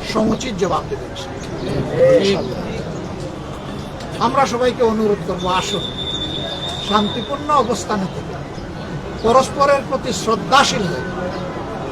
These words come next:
আমরা একটা সুষ্ঠু নির্বাচনে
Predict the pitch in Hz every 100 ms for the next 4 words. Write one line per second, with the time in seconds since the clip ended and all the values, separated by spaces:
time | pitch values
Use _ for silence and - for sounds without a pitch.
0 | - - - 196 208 226 254 269 196 190
1 | 208 - 320 - - 302 269 214 202 208
2 | 214 220